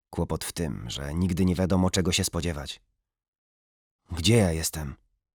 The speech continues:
zapytał Luke. „Co to za miejsce?” Chciało mu się płakać.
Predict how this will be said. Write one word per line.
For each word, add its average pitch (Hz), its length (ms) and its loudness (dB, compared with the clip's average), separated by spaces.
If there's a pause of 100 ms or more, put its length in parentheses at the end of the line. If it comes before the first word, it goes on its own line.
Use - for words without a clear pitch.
(120)
zapytał 73 440 -4
Luke. 65 300 -8 (800)
„Co 117 140 -2
to 139 80 2
za 107 120 4
miejsce?” 92 540 -2 (1120)
Chciało 110 300 4
mu 107 100 8
się 95 120 0
płakać. - 520 -10